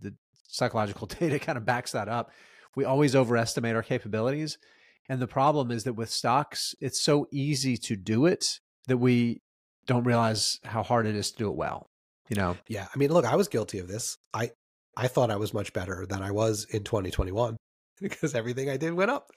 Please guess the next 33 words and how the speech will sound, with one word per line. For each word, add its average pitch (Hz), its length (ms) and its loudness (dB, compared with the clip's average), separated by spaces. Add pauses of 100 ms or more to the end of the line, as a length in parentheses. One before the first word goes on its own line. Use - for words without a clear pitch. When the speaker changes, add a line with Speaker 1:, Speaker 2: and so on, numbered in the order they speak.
(260)
Speaker 1:
You 113 160 2
and 117 80 2
everybody 113 460 2
else, 92 220 -2
buddy. 95 160 0
Speaker 2:
Yeah. 95 80 -2 (260)
Speaker 1:
You 110 160 4
and 98 80 4
Speaker 2:
All 165 80 6
right. 92 40 2
Speaker 1:
everybody 82 300 0
else. - 260 -6
Speaker 2:
So 156 600 0 (380)
we 135 120 -4
got 135 300 0
one 165 500 0
more 170 220 2
question 123 460 -2
here, 104 400 -4 (160)
and 117 140 -2
it's 117 180 -4
from 123 400 2 (360)
a 113 80 2
listener 123 420 2
named 110 280 2
Jeff 110 180 -2
Santoro. 110 580 -2 (480)
And 113 460 -2 (140)
he 190 280 -2
wrote 127 260 6
in 110 320 -2 (320)
and 107 260 -2
asked, 113 420 -6